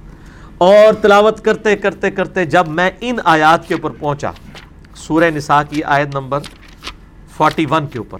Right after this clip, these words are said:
آپ ذرا امیجن کریں نا، جن ہستی پہ یہ آیت نازل ہوئی ہے، ان کے لیے کتنے بڑا امتحان ہے۔ امت تو کہہ رہی ہے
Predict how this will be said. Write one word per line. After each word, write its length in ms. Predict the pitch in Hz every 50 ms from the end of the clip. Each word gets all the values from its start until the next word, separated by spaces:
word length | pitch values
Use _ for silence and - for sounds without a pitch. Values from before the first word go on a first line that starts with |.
| - -
آپ 220 | - 156 175 165
ذرا 140 | 170 190 190
امیجن 380 | 185 160 156 156 160 208 208
کریں 220 | 190 190 175 175 185
نا، 140 | 208 233 208
جن 280 | 151 143 180 196 190 190 - - - - - - - - 135
ہستی 240 | 135 - - 196 196
پہ 80 | 196 202
یہ 140 | 196 185
آیت 160 | 170 160 180 165
نازل 300 | 165 156 151 151 190 185
ہوئی 200 | 170 160 160 180
ہے، 40 |
ان 200 | 190 185 190 170
کے 140 | 165 - 196
لیے 140 | 190 190 185
کتنے 260 | - 170 151 180 190
بڑا 140 | 170 180 180
امتحان 400 | 175 160 143 151 127 120 131 143
ہے۔ 40 | 139
امت 320 | 151 170 160 175 190 190
تو 80 | - 190
کہہ 140 | 196 208 214
رہی 240 | 220 214 190 156
ہے 60 | 135